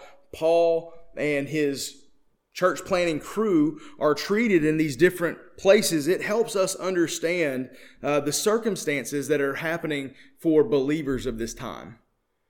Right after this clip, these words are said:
And everywhere they turn, they're being opposed by someone in the world.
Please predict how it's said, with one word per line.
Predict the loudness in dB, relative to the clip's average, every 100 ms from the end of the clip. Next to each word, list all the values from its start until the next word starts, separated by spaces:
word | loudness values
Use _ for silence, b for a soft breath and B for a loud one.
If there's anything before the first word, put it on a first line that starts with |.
| _ _
And | -6
everywhere | 0 2 2 2
they | 2 0
turn, | -2 -6 -4 -4 -6 -6
they're | -4
being | -2 -4
opposed | -4 -4 2 4 2 -2 -12 B B -4
by | -2
someone | -2 0 0 0 0 -2 -4
in | -4
the | -2
world. | 0 0 0